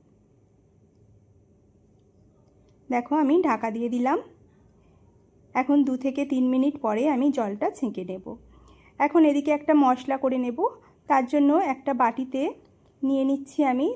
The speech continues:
দু চামচ পোস্ত, দু চামচ সাদা তিল। আমি এখানে সাদা তিল ব্যবহার করেছি, তোমরা চাইলে চার মগজ দানাও ব্যবহার করতে পারো।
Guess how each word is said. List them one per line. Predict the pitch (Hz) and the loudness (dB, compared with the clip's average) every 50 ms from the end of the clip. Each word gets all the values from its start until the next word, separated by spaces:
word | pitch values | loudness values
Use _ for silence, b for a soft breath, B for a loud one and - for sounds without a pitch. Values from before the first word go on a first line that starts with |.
| 403 | -4
দু | 269 247 | -6 -8
চামচ | 240 - - 247 240 247 254 302 370 - - - _ _ _ | -6 -4 -2 -2 -2 0 -2 -2 -4 -6 -12 -20 _ _ _
পোস্ত, | - 240 240 240 - - _ - 269 330 508 - - _ _ _ _ _ _ _ _ _ _ _ _ _ _ _ _ _ _ _ _ _ _ _ _ _ _ _ _ _ _ _ _ _ _ _ _ _ _ _ | 0 0 0 0 -6 -14 _ -2 0 0 0 -4 -10 _ _ _ _ _ _ _ _ _ _ _ _ _ _ _ _ _ _ _ _ _ _ _ _ _ _ _ _ _ _ _ _ _ _ _ _ _ _ _
দু | 277 277 277 | -6 -6 -4
চামচ | 277 285 269 254 254 262 339 403 - - - - - | 0 0 0 0 2 0 -2 -2 -4 -8 -16 -16 -8
সাদা | - 285 233 220 240 240 240 240 | -4 -2 -2 0 0 -2 -4 -4
তিল। | - 254 247 269 330 453 466 427 b b b b b b b b | -4 -4 -2 0 0 0 -2 -4 b b b b b b b b
আমি | - 262 269 285 294 285 | -2 2 2 4 4 2
এখানে | 277 285 294 277 285 349 349 - | 2 2 0 2 2 0 -2 -2
সাদা | - 262 240 247 233 | -2 -2 0 0 -2
তিল | 240 269 269 262 | -2 -4 -4 0
ব্যবহার | 247 226 214 220 247 247 254 262 | 0 0 0 0 0 -2 -2 -2
করেছি, | 262 262 220 226 226 - 381 415 415 | 0 -2 -2 -2 -2 -2 -4 -2 0
তোমরা | - 320 294 302 311 302 | 2 2 4 4 4 2
চাইলে | 302 302 262 226 226 233 262 403 571 - b b b b b b | 2 0 0 0 0 -2 -4 -4 -4 -4 b b b b b b
চার | - 262 226 226 220 | 0 2 2 2 2
মগজ | 226 220 220 226 240 214 - | 0 -2 -2 -2 -4 -4 -4
দানাও | - 254 247 254 277 330 480 554 | -4 -4 -2 -2 -2 -4 -4 -2
ব্যবহার | 370 285 240 214 226 220 202 208 | -2 -2 -2 -2 -4 -6 -6 -6
করতে | 208 208 - - - 202 | -8 -12 -16 -12 -14 -12
পারো। | 202 208 202 202 214 233 | -10 -8 -10 -10 -12 -16